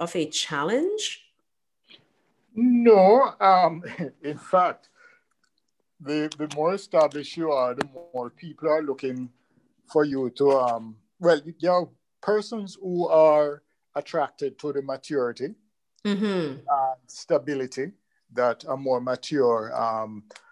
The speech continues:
Speaker 2: prospect has to offer.
Speaker 1: Mm-hmm.
Speaker 2: Uh, but also, um, I guess it depends, you know,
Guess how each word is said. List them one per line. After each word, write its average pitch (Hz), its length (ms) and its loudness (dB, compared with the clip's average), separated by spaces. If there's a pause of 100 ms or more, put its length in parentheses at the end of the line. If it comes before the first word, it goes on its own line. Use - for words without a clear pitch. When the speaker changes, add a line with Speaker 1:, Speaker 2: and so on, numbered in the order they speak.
(180)
Speaker 2:
prospect 117 640 0 (140)
has 110 240 0
to 131 100 0
offer. 135 440 4 (480)
Speaker 1:
Mm-hmm. 180 480 -4
Speaker 2:
Uh, 120 220 4 (260)
but 135 220 0
also, 139 920 4 (1400)
um, 131 420 4
I 151 120 4
guess 147 480 0 (160)
it 185 120 -10
depends, 202 580 2
you 185 100 2
know, 156 280 2